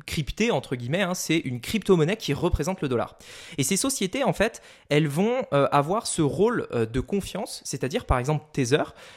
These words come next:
euh, a, euh, le, en gros c'est comme ça que ça fonctionne, ils, ils sont ce qu'on appelle back-, backup, c'est-à-dire que la totalité des jetons mis en circulation, ils doivent posséder l'équivalent en dollars. Imaginons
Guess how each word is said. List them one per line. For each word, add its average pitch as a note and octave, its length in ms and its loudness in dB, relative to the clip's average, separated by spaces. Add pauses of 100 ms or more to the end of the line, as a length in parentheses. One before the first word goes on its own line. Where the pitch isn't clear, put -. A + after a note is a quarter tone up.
(140)
euh, A#2 100 4 (120)
a, A3+ 340 6
euh, B2 200 -2 (100)
le, A#2+ 800 -2 (100)
en B2 100 -2
gros C#3+ 240 4
c'est - 140 -4
comme A2+ 120 -2
ça C#3 120 -2
que - 60 -8
ça - 60 -12
fonctionne, G#3 520 2 (260)
ils, C#3 260 -4
ils D#3+ 100 -6
sont A#3 200 0
ce - 60 -6
qu'on E3 100 2
appelle F#3 380 2
back-, B2 480 0 (100)
backup, D#3 440 0
c'est-à-dire D3 600 -2
que G3+ 220 2 (340)
la C3+ 160 -2
totalité F#3+ 760 -4 (340)
des C#3+ 180 0
jetons G#3+ 440 2
mis G#3+ 180 2
en G#3+ 60 2
circulation, E3 580 0 (360)
ils F3+ 120 -4
doivent G3+ 360 2 (120)
posséder A#3 400 0
l'équivalent F3 480 2
en F3 60 2
dollars. - 340 0 (180)
Imaginons D#3+ 480 4